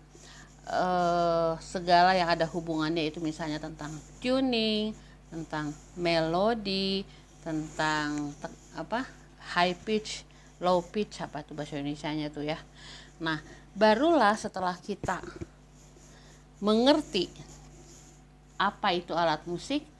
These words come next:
apa itu cara memainkan alat musik, yang kita tahu sekarang adalah bagi-, lalu kita mulai mengeluarkan intelektual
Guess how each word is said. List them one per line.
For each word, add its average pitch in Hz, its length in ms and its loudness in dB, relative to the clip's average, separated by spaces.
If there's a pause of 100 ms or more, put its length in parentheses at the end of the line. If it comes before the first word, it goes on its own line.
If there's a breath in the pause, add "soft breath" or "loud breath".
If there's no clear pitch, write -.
(340 loud breath)
apa 190 320 0
itu 190 240 -10 (160)
cara 180 320 4
memainkan 180 800 0 (240)
alat 156 400 4
musik, 170 400 -2 (400 loud breath)
yang 175 240 -4
kita 285 320 -2
tahu 185 200 0
sekarang 190 440 -2
adalah 165 480 6 (160)
bagi-, 156 320 -2
lalu 170 240 -2
kita 214 240 -2
mulai 190 400 0 (320 loud breath)
mengeluarkan 180 960 -2 (2000 soft breath)
intelektual 190 1120 2